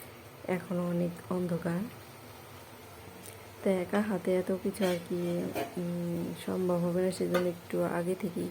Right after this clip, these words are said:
করে নিছি। এই তো এখানে হচ্ছে কাচ্চির জন্য আলুগুলো ভেজে নিছি, আর এখানে কাচ্চির যে চাউল ওইটা ভিজিয়ে রাখছিলাম, তো এটাও আর কি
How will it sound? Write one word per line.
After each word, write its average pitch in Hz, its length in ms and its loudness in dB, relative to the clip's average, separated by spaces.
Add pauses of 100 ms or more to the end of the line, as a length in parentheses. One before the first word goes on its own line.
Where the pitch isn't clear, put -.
করে 170 220 4
নিছি। 175 420 0 (640)
এই 190 80 2
তো 180 100 2
এখানে 175 240 4
হচ্ছে 175 280 -2
কাচ্চির 175 420 0
জন্য 180 160 4
আলুগুলো 170 720 2
ভেজে 170 260 2
নিছি, 180 480 2
আর 170 140 4
এখানে 170 500 6
কাচ্চির 175 520 0 (180)
যে 160 160 0 (760)
চাউল 170 260 4
ওইটা 170 220 4
ভিজিয়ে 170 380 4
রাখছিলাম, 185 680 2 (600)
তো 196 80 -4 (280)
এটাও 170 380 0
আর 170 120 0
কি 170 380 -4